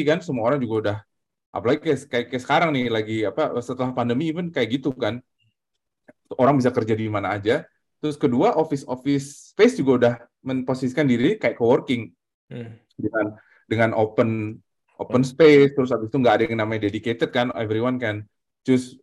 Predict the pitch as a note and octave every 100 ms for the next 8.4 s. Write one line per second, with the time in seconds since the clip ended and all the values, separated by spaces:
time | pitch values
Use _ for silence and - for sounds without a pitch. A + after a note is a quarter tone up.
0 | - G#2 - G#2 G#2 G#2 G#2+ A2 A#2+ G#2+
1 | G2+ - - A2 G#2+ G#2 C#3+ C#3+ C#3 C#3+
2 | F#2+ F2 G2 - _ _ _ A#2 G#2+ A2
3 | A#2 G#3+ F3 G3+ A3+ F#3 E3 G#2 G2 -
4 | - - _ _ - C#3+ B2+ D3 - -
5 | D3 C#3+ C#3 C#3 C#3 C3+ F#3+ C4 A3 D#3
6 | C#3 B2 B2 B2 D3+ E3+ C#3+ A2+ G#2 G#2
7 | B2 C#3+ C3+ F#3 D#3 C3 D#3 G#3+ G#3+ -
8 | _ _ - B2+